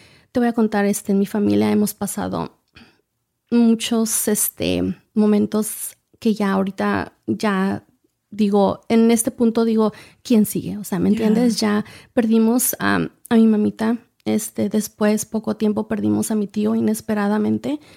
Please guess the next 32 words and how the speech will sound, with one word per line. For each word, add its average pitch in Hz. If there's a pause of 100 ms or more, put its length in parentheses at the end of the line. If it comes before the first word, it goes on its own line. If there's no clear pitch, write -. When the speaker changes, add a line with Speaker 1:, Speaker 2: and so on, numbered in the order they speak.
Speaker 1:
su -
hermano, 214
este, 214
en 214
un 208
accidente 202
automovilístico. 208 (500)
Y 247
al 233
poco 226
tiempo 208
perdimos 196
a -
mi 190
ma-, 92
a -
mi 208
abuelita. 214
Yo 233
le 233
digo 220
a 226
mi 214
mamá 190
porque 196
ella 190
también 190
me, 185
me, 180 (200)
me 208
hizo 202
crecer, 220